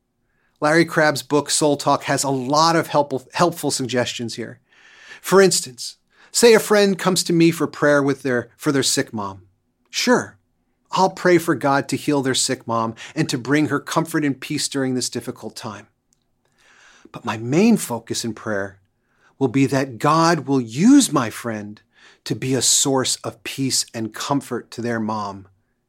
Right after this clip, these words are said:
during this difficult time. I see this as an extension of how God, of how Jesus prayed for redemption. He was willing to pay a price in order to bless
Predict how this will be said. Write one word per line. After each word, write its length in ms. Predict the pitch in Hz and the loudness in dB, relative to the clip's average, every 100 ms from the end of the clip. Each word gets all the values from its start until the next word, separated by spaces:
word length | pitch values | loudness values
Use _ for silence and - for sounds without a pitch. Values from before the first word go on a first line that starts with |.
| - | -14
during 240 | 110 104 | -10 -10
this 140 | 98 - | -10 -12
difficult 460 | 95 95 - 98 | -14 -18 -20 -20
time. 300 | - 92 - _ _ _ _ _ _ _ _ _ - - - - _ | -18 -20 -20 _ _ _ _ _ _ _ _ _ -20 -20 -20 -20 _
I 120 | - | -4
see 240 | 185 - 196 | -2 2 4
this 200 | 175 170 | 4 2
as 140 | 143 | 0
an 80 | 143 | 0
extension 600 | 127 - - 151 151 139 | 0 -2 0 -2 0 -2
of 100 | 113 | -2
how 160 | 135 131 | -2 0
God, 360 | - 135 - - | 2 0 0 0
of 180 | 135 120 | 0 2
how 200 | 156 127 | 0 0
Jesus 400 | 147 151 135 - | -2 -2 -2 -4
prayed 360 | - 151 147 | -4 -2 -2
for 200 | - 135 | -2 -4
redemption. 560 | 123 117 131 165 - - _ _ _ _ _ _ - - - | -4 -4 -6 -6 -12 -20 _ _ _ _ _ _ -20 -14 0
He 140 | 202 | 4
was 220 | 196 165 | 6 6
willing 440 | 135 180 220 226 220 | 6 6 6 4 2
to 120 | 160 | -2
pay 280 | - 175 185 | 0 0 0
a 100 | 151 | -2
price 760 | - - 180 147 117 - - _ _ _ - | -8 -4 0 0 0 -2 -6 _ _ _ -6
in 120 | 143 | -4
order 280 | 143 151 156 | -2 -2 -2
to 140 | 147 | -4
bless 460 | 127 127 123 - | -6 -2 -2 -4